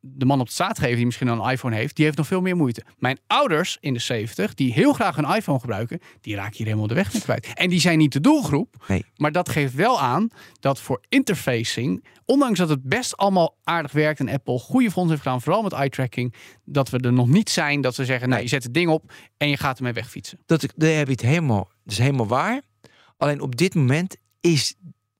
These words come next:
Speaker 2: jouw waarheid niet relevant.
Speaker 1: Nee, dat klopt. Maar
Speaker 2: Precies.
Speaker 1: het ge-, het onderstreept wel dat we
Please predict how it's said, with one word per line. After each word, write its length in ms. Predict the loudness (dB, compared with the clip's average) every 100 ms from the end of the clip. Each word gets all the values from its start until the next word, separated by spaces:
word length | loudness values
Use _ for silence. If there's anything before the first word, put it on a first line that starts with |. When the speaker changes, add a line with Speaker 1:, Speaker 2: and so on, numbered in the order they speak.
| _
Speaker 2:
jouw 240 | 0 0 2
waarheid 540 | 0 0 -4 -6 -10 _
niet 220 | -2 0
relevant. 440 | 2 0 0 -2 -2
Speaker 1:
Nee, 180 | -4 -6
dat 160 | -8
klopt. 360 | -2 -2 -4 -20 _
Maar 120 | -2
Speaker 2:
Precies. 220 | -2 -4
Speaker 1:
het 80 | -4
ge-, 60 | -2
het 120 | 0
onderstreept 520 | 2 2 2 -2 -2
wel 500 | 0 2 2 -2 -16 -6
dat 180 | -4
we 60 | -4